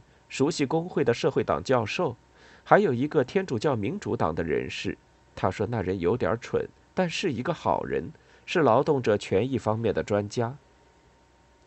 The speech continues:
结果在第二天，他为我约了那不勒斯最好的心脏病专家，一个朋友的朋友，我不用付任何钱，而且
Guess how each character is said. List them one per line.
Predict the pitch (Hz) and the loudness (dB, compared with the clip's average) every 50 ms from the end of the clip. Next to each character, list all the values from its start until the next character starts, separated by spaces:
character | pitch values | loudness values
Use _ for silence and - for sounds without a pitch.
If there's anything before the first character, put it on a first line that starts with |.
| _ _ _ _ _ _ _ _ _ _ _ _ _ _ _ | _ _ _ _ _ _ _ _ _ _ _ _ _ _ _
结 | - 127 123 131 | 4 4 4 6
果 | 127 - 110 98 | 4 2 2 2
在 | - 120 113 | 4 0 0
第 | - 131 113 | 0 0 -2
二 | - 151 151 131 98 | 0 0 -2 -2 -4
天， | - - - 80 67 55 50 - _ _ _ _ _ _ _ _ _ | -6 -6 -4 -2 -2 -2 -4 -12 _ _ _ _ _ _ _ _ _
他 | - 165 | 2 2
为 | 160 165 180 160 | 4 4 2 2
我 | 120 110 104 | 2 2 2
约 | 104 120 135 147 147 | 2 2 0 0 2
了 | 139 127 110 101 - _ | 2 2 2 2 0 _
那 | 151 147 131 | 0 0 0
不 | 120 139 | 0 0
勒 | 135 123 110 | 0 0 -2
斯 | 104 - 131 | 0 -2 -4
最 | 123 - 180 185 143 | -2 -2 -2 -4 -4
好 | 123 - - 98 | -2 2 2 2
的 | - 90 | 2 2
心 | 87 - 117 104 101 | -2 -2 -4 -4 -2
脏 | - 113 90 | -2 -2 -2
病 | 98 - 101 80 76 | 0 -2 -4 -4 -2
专 | - 104 92 87 87 | -2 0 0 0 0
家， | - 104 95 87 101 - _ _ _ _ _ _ | -2 -2 -2 -2 -4 -10 _ _ _ _ _ _
一 | 107 104 | 0 0
个 | 107 - 107 87 | 2 2 0 0
朋 | - - - 78 73 76 80 123 | 0 -2 -2 -2 -2 -2 -6 -6
友 | 165 143 | -6 -4
的 | 113 - | -4 -4
朋 | 82 - - - 53 60 71 | -6 -4 -6 -6 -6 -4 -6
友， | 87 76 - - _ _ _ - _ _ _ | -6 -6 -6 -8 _ _ _ -20 _ _ _
我 | 170 156 | 4 4
不 | - 147 180 | 4 2 -2
用 | 214 196 151 | 0 -2 -4
付 | 143 - 160 143 | -2 2 2 2
任 | 139 175 202 165 | 2 2 -2 -2
何 | 120 - - 87 | -4 -2 0 0
钱， | 82 - - - - - - _ _ _ _ _ _ _ _ _ _ _ _ _ | 0 0 -4 -6 -6 -6 -10 _ _ _ _ _ _ _ _ _ _ _ _ _
而 | - 98 101 104 | 0 2 2 2
且 | 101 - 110 82 69 69 | 2 2 2 2 2 0